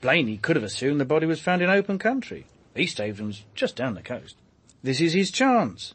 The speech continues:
He can kill Robarts and everyone will assume that the Whistler has claimed his last victim and then done away with himself.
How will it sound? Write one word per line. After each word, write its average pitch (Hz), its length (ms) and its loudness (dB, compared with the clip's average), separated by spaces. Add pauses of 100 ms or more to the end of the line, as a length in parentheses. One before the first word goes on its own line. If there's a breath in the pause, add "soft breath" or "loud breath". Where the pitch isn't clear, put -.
He 139 120 -2
can 123 180 -2
kill 233 240 4
Robarts 160 500 4
and 135 140 -4
everyone 151 500 4
will 117 100 0
assume 160 380 4
that 135 140 0
the 120 80 0
Whistler 139 400 2
has 117 100 -4
claimed 214 380 4
his 117 100 -4
last - 280 4
victim 151 420 -2 (200 loud breath)
and 151 160 2
then 156 160 6
done 160 200 4
away 143 220 6
with 131 120 4
himself. 117 480 -2